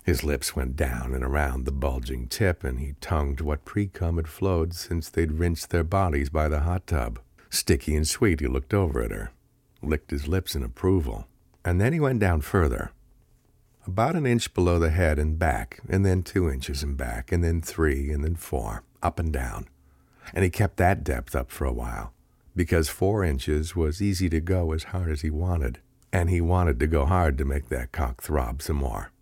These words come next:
get him good and worked up. Boyfriend was feeling the tightness around his cock.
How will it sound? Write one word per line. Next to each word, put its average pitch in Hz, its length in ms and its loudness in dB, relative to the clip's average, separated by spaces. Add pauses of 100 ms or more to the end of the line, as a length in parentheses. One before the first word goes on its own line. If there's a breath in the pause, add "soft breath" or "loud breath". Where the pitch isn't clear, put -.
(140)
get 73 160 0
him 65 140 -6
good 69 160 0
and 60 140 -4
worked 64 280 -6
up. 57 280 -6 (260)
Boyfriend 73 640 0
was 64 140 -6
feeling 73 400 -2
the - 80 -8
tightness - 560 -4
around 60 260 -6
his 52 140 -12
cock. 55 460 -8